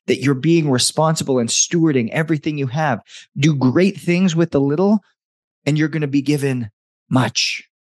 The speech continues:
It will grow. Number three, I'm responsible to increase what God's given me, but I also have the ability to decrease it or increase it. Just because we've been blessed with something does not mean that it's gonna grow, does not mean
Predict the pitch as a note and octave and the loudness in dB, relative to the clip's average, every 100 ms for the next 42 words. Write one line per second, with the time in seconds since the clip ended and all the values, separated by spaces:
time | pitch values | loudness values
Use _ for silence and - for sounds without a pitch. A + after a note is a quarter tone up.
0 | _ - D3 C#3 B2 A2+ A2+ C#3 F#2 - | _ -4 -2 -2 -4 0 2 2 0 -6
1 | _ _ _ _ _ - B2+ C3 - D3+ | _ _ _ _ _ -2 0 2 0 0
2 | F3 F#3 C#3 D3 C#3+ - D3 D#3 D#3+ D#3+ | 2 2 2 0 -2 -2 -2 -2 -2 -6
3 | D3 B2+ D3+ D#3 D#3 C#3+ - G#2 A2 G#2+ | -4 0 0 0 0 0 -4 -2 -2 -2
4 | - G#2 F#2+ F#2+ G#2+ - _ C#3 C#3 B2+ | -4 -4 -4 -4 -4 -8 _ -2 0 0
5 | D#3 F#3 D#3 D#3 C#3 B2 B2+ C3 B2+ - | 0 0 0 0 -2 -2 -4 -4 -4 -6
6 | G2+ B2+ C3 D#3+ D#3 - F#3+ - - _ | 0 0 0 0 0 2 0 -2 -12 _
7 | _ _ _ - C#3+ D3 C#3 B2+ G#2 - | _ _ _ -2 0 0 -2 -4 -6 -8
8 | E2 - _ _ _ _ _ D#3 F#3 - | -12 -18 _ _ _ _ _ 0 2 2
9 | A3+ G3+ G3+ F3 F3+ E3+ C#3+ C3+ D#3+ - | 0 2 0 -2 -2 0 0 0 -2 -2
10 | C#3+ - B2 G#2 A#2+ A#2+ C3+ A#2+ C#3 F#3 | -4 -4 -4 -4 -4 -2 0 0 0 0
11 | E3 D#3 D3 F#2 D#2+ - _ _ _ _ | 0 -2 0 -4 -6 -16 _ _ _ _
12 | A#2+ B2+ A#2+ - A#2+ G#2 G#2 F2+ F#2 - | -2 0 0 0 -2 0 -2 -2 -6 -4
13 | C3+ B2 D#3 F3+ C#3 E3 D#3+ A2 | -4 0 0 0 0 0 2 0